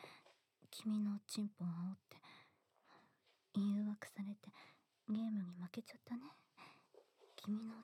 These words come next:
ちんぽ、そんなに節操なかったっけ？みたいなノ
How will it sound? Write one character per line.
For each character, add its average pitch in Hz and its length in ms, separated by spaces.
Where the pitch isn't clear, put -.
ち - 120
ん 226 60
ぽ、 196 80
そ - 160
ん 269 80
な 302 100
に 302 140
節 285 240
操 311 160
な 262 140
か - 120
っ - 80
た - 100
っ - 120
け？ - 100
み 220 180
た - 160
い 190 100
な 180 120
ノ 180 100